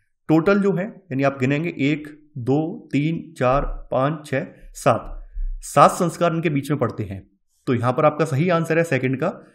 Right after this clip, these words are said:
सी वाला। देखिए, इस तरह के जो प्रश्न हैं वो खास करके यूपीपीसीएस में ही पूछ लिए जाते हैं, क्योंकि ये प्रश्न उसी, उसी को पता होगा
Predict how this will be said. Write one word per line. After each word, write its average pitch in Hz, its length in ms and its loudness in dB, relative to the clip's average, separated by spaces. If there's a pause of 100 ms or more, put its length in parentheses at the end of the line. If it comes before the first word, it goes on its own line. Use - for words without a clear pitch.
(140)
सी - 220 0
वाला। 101 280 -4 (960)
देखिए, 160 160 2
इस - 140 -6
तरह 170 140 2
के 180 100 -2
जो 185 80 2
प्रश्न 160 260 -2
हैं 151 220 -4
वो 143 160 -8
खास 131 300 0
करके 190 380 -6 (360)
यूपीपीसीएस 165 680 0
में 156 60 2
ही 190 60 4
पूछ 175 220 -2
लिए 120 160 0
जाते 113 260 -4
हैं, 143 220 -8
क्योंकि 135 240 -2
ये 143 120 -2
प्रश्न 147 260 -2
उसी, 151 180 0
उसी 147 240 -4
को 175 100 2
पता 151 200 0
होगा 139 380 -4